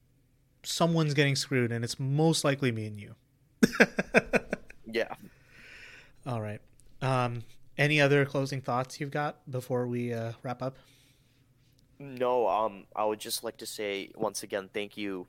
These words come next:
Speaker 2: so much for having me on the podcast, Adi. Um, it's always a wonderful time talking with you and, you know, picking your brain about where we're at with society and, you know, all,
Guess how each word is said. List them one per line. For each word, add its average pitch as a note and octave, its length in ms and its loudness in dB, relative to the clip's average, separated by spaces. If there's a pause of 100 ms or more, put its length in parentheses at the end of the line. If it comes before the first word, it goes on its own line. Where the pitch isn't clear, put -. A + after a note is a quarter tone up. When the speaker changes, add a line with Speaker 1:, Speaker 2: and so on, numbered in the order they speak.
Speaker 2:
so G2 220 -4
much F#2+ 240 -4
for F#2+ 120 -6
having F#2+ 280 -8
me G2 100 -10
on F2+ 100 -10
the F2+ 60 -20
podcast, F#2 540 -8
Adi. F#2 340 -4 (380)
Um, - 120 -18 (460)
it's - 140 -14
always F#2+ 540 -4 (500)
a G2+ 40 -12
wonderful G2 440 -12
time F2+ 340 -8
talking F#2 380 -4
with F2+ 260 -6
you F2 420 -4
and, F2 280 -6 (160)
you - 80 -12
know, F#2 100 -6 (360)
picking G2 280 -6
your F#2 140 0
brain F2 360 -2
about D#2 380 -2 (260)
where F2+ 180 -2
we're F2+ 180 -2
at F2 260 -6
with - 140 -8
society F2 840 -6
and, E2+ 260 -12 (640)
you F#2+ 100 -4
know, F2 280 -6 (120)
all, - 320 -4